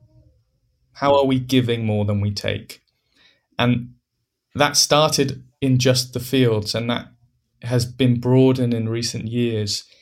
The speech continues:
into our community as well. So regenerative is both regenerating land and ge-, regenerating communities, because when you have a farming community, those things are kind of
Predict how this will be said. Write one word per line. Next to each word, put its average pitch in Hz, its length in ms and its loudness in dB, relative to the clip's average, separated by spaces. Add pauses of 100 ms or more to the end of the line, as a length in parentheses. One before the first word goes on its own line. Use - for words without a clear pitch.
(240)
into 117 520 -4
our 107 160 -4
community 120 580 -2
as 123 120 -2
well. 135 340 -2 (920)
So 123 200 2
regenerative 139 840 4
is 120 160 0
both 123 340 2
regenerating 113 680 -2
land 107 360 -2
and 101 120 0
ge-, 107 280 -4
regenerating 107 680 -4
communities, 107 760 -6 (180)
because - 440 -6 (380)
when 131 180 2
you 139 100 2
have 135 180 4
a 117 100 2
farming 120 360 0
community, 107 460 -4
those 107 280 -4
things 107 240 -4
are 104 100 -4
kind 104 220 -6
of 101 120 -4